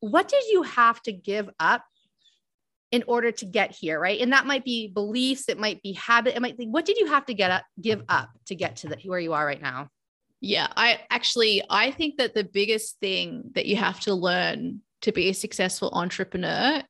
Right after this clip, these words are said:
Speaker 2: is discipline. <laughs> And that may not be what people wanna hear, because when you go into business, you want freedom, right? But discipline is what creates the freedom. And so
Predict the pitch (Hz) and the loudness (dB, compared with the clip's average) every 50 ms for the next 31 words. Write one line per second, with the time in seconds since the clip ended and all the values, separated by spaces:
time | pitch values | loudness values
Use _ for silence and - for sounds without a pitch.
0 | _ _ - - 208 202 190 180 180 - - - - - _ - 185 185 - - | _ _ -2 2 2 2 2 2 -2 -4 -4 -4 -6 -8 _ 0 0 0 0 0
1 | 180 - - - - 269 - - 214 _ _ _ _ _ _ - - - 403 427 | -6 -6 -4 -6 -6 -6 -6 -10 -14 _ _ _ _ _ _ -2 2 4 4 2
2 | - - 480 440 440 - - 370 381 403 - - 453 539 554 539 508 453 - - | 4 4 4 4 4 4 2 2 2 2 0 2 2 4 4 4 4 2 0 0
3 | - 240 254 247 247 - 254 262 220 220 294 294 302 285 247 - 254 254 247 226 | 2 2 2 4 2 2 2 2 2 4 4 4 6 4 4 4 4 4 4 4
4 | 214 247 240 214 220 226 208 190 214 214 208 202 190 202 208 - 277 277 285 233 | 4 4 2 2 4 4 2 4 4 4 6 4 4 2 2 2 2 2 2 2
5 | 247 226 - 226 208 208 208 208 214 214 214 214 208 220 220 214 226 214 214 202 | -2 -4 -4 -4 -4 -2 -2 -2 -2 -2 0 0 0 0 0 -2 -6 -4 -4 -4
6 | 202 208 208 202 196 - - 202 190 190 185 - - - - 240 233 220 190 180 | -4 -2 -6 -6 -6 -4 -4 0 2 2 0 0 -2 -2 2 4 4 4 4 2
7 | 175 175 175 165 170 185 226 247 - - - - - - _ - 196 214 - - | 0 0 -2 0 2 2 2 0 -2 -6 -16 -20 -20 -12 _ 0 0 0 2 -2
8 | 240 254 247 - 294 294 - 262 240 233 220 208 - 196 202 202 208 208 190 - | -4 -2 0 -2 -4 -2 0 2 2 2 2 0 0 -2 -2 0 0 -2 -2 -2
9 | - - - 196 190 185 180 - - - - 190 - - - 180 180 175 160 - | -4 -2 -2 0 2 2 0 0 -4 -8 -8 -10 -8 -4 -2 -2 0 0 -2 -4
10 | - 196 226 - _ _ - - - - - - - 220 226 226 - - 240 233 | -6 -8 -10 -16 _ _ -20 -20 -20 -20 -12 -2 0 0 0 0 2 4 6 6
11 | 233 | 6